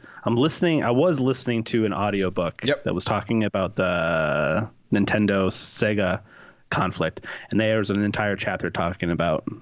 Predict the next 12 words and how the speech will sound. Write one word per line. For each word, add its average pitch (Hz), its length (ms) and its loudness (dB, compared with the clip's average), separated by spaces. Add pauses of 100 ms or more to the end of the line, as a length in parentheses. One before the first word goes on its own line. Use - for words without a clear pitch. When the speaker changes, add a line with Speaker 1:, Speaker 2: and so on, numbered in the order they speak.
Speaker 1:
uh, 95 200 0
Donkey 104 380 0
Kong 107 360 0
and, 101 260 0 (680)
and 98 160 0
King 107 200 0
Kong 104 260 2
and 98 100 2
trying 104 180 0
to 95 60 0
be 98 100 0
sued. 87 460 0